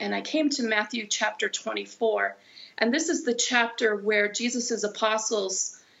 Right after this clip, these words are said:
ask him the question. They say, "We know that you've already come this first time during,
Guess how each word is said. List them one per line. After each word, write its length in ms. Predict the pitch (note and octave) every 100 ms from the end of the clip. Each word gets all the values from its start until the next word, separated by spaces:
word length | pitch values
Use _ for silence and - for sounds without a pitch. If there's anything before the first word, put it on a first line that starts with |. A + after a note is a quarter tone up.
| _ -
ask 320 | A3+ A#3+ -
him 220 | A#3+ G#3+
the 80 | F#3+
question. 580 | - C#4+ E4 E4 A3 G#3
They 140 | G3+
say, 220 | G3+ -
"We 180 | G#3+ A3+
know 320 | A3+ A#3+ C4
that 120 | B3+ G#3
you've 140 | G#3
already 220 | G#3+ G#3
come 300 | G#3 G#3+ G#3
this 180 | G3+ G3
first 380 | - G#3+ G#3 -
time 340 | G#3 F#3+ G3 - _ _ _
during, 300 | - G#3 G#3